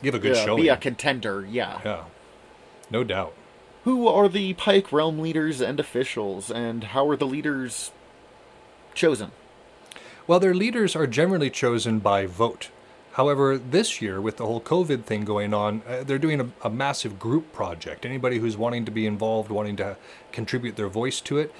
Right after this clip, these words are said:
Speaker 1: is, is being able to be a part of that simply because of the, uh, unorthodox year that we have been having. Um, but, uh, but yeah, no, normally they, they're ju-,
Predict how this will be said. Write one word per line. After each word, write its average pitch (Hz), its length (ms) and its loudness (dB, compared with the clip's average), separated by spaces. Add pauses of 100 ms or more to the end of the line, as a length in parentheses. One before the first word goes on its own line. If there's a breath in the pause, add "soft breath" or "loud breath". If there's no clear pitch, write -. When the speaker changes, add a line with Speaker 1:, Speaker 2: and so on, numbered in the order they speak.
(160 loud breath)
Speaker 1:
is, 107 380 -8
is 120 160 -12
being 135 280 -2
able 120 260 0
to 98 380 -2 (160)
be 120 120 -2
a 104 40 -4
part 175 260 2
of 107 60 -6
that 98 260 -4
simply 151 260 -2
because 117 340 -2
of 104 140 -4
the, 98 260 -4 (1080 loud breath)
uh, 95 320 -8 (340)
unorthodox 120 920 0 (500)
year 131 380 2
that 98 180 -4
we 104 100 -2
have 90 120 -4
been 92 120 -4
having. 92 460 -8 (340)
Um, 92 520 -2 (300)
but, 135 360 0
uh, 120 320 0 (200)
but 147 100 4
yeah, 135 160 2
no, 127 320 -4
normally 143 480 0 (240 loud breath)
they, 123 160 0
they're 113 240 0
ju-, 107 200 -8